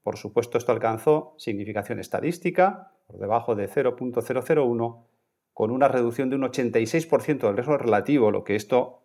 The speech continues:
le añade, y lo que es más importante, una importancia clínica para los pacientes tratados con estas pautas. Y finalmente, también se ha demostrado una significativa menor necesidad de dosis de insulina y un menor número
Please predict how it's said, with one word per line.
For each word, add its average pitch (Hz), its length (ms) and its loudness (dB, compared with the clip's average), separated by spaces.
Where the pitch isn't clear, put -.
le 107 160 -4
añade, 123 640 2
y 104 80 -12
lo 90 100 -10
que - 80 -4
es 101 80 -4
más 113 140 -4
importante, 98 640 -4
una 110 260 0
importancia 110 800 2
clínica 101 600 -2
para 92 200 0
los 95 120 -6
pacientes 107 480 -2
tratados 98 400 2
con 92 120 -6
estas 90 220 -10
pautas. - 500 -10
Y 127 100 4
finalmente, 175 560 6
también 151 280 4
se 175 100 4
ha 165 40 4
demostrado 156 540 4
una 151 160 4
significativa 123 840 0
menor 135 340 2
necesidad 127 480 2
de 120 100 6
dosis 147 280 0
de 127 80 -2
insulina 160 600 2
y 131 100 -2
un 156 120 2
menor 151 440 2
número 175 580 0